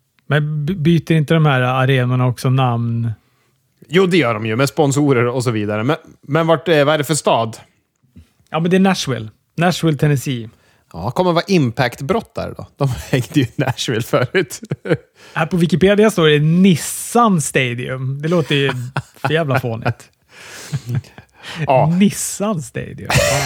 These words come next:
Speaker 1: Ja.
Speaker 2: <laughs> Men jag, jag tror väl det kommer vara samma, samma gamla namn. Det kommer väl inte ha någonting med W W E att göra egentligen.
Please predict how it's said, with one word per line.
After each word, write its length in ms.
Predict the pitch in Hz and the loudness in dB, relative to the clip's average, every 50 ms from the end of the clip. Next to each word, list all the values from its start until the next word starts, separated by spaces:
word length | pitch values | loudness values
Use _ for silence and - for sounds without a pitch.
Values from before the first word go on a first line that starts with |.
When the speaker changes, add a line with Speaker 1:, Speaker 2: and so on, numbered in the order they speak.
| - - - - - - | -4 -6 -8 -10 -8 -4
Speaker 1:
Ja. 100 | 214 165 - - - - - 131 | -2 -4 -4 -4 -8 -8 -8 -8
Speaker 2:
<laughs> 320 | - - - 147 147 113 - | -6 -6 -4 -4 -4 -2 0
Men 280 | 147 175 196 185 180 175 | 0 0 2 2 0 -2
jag, 520 | 165 160 180 185 202 208 208 208 196 190 190 165 - - - - _ _ _ _ _ _ _ _ _ _ _ _ _ _ | -2 0 2 4 6 6 6 6 4 4 2 0 -4 -8 -16 -20 _ _ _ _ _ _ _ _ _ _ _ _ _ _
jag 580 | - 131 135 165 175 190 190 185 170 156 143 165 131 135 117 _ _ - - | -6 -2 2 4 4 6 6 4 4 2 0 -2 -2 -4 -6 _ _ -2 0
tror 240 | 139 135 139 131 | 2 2 2 2
väl 120 | 117 131 123 | 2 0 0
det 60 | 127 | 0
kommer 240 | - - 120 117 117 | 0 0 0 2 2
vara 120 | 120 120 | 2 2
samma, 720 | - - 131 123 113 117 117 113 110 110 110 110 110 110 131 | 2 2 2 2 2 0 0 0 0 0 0 0 -2 -4 -4
samma 400 | - - 190 175 147 131 131 143 | -2 0 0 2 2 2 0 0
gamla 540 | 151 160 147 139 139 135 135 131 127 120 110 107 | 2 2 0 0 0 0 0 2 2 0 0 -2
namn. 680 | 117 110 104 101 98 98 104 107 107 110 113 113 113 | -4 -6 -6 -4 -6 -6 -8 -10 -8 -8 -8 -6 -4
Det 100 | 127 135 | -2 -2
kommer 300 | 131 - 147 135 135 135 | 0 0 0 0 0 0
väl 200 | 123 127 120 123 | 0 0 0 0
inte 240 | 120 117 113 - 120 | -2 -2 -2 -2 -2
ha 280 | 113 143 139 135 127 123 | 0 2 2 4 2 2
någonting 500 | 127 123 120 113 110 127 123 117 120 117 | 0 -2 -4 -4 -4 -4 -4 -2 -2 -4
med 100 | 117 113 | -2 -2
W 220 | 123 110 120 120 | -2 -2 -4 -4
W 300 | 117 110 107 113 113 117 - | -4 -4 -4 -6 -8 -10 -10
E 240 | 135 117 110 113 120 | -10 -10 -10 -8 -6
att 120 | 131 131 120 | -4 -4 -2
göra 420 | 113 117 110 113 113 117 113 107 | -2 -2 0 -2 -2 -2 -4 -6
egentligen. 840 | - 143 135 120 113 123 127 131 135 131 123 - 110 - - - - | -6 -6 -4 -2 0 0 0 0 -2 -4 -8 -8 -12 -12 -12 -14 -16